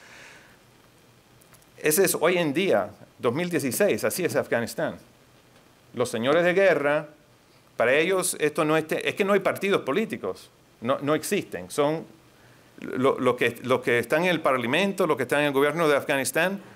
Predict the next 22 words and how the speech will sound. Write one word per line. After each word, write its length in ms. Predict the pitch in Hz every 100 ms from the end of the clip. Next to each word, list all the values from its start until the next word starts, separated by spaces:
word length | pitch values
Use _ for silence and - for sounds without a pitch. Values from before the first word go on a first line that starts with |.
| - - - -
vienen 380 | 120 160 190 165
de 100 | 143
diferentes 560 | 135 147 151 180 -
tribus, 320 | - 165 185 180
que 100 | 131
hay 380 | 139 156 156 120 117 - 127 117
veintitrés 720 | 143 135 127 127 120 170 180 151
diferentes 560 | 127 139 147 151 139
grupos 400 | 143 165 165 -
étnicos 520 | 143 165 165 185 170
en 100 | 131
Afganistán. 720 | 127 - 131 120 - 147 190 - - -
Hay 180 | - 123
como 220 | 139 131
cinco 400 | 113 180 190 180
que 80 | 123
son 160 | 147 143
los 100 | 127
más 180 | 127 135
grandes, 400 | 139 160 185 196 - - - - - - _ _
pero, 680 | 123 120 120 117 113 110 - -
eh, 520 | 120 113 110 107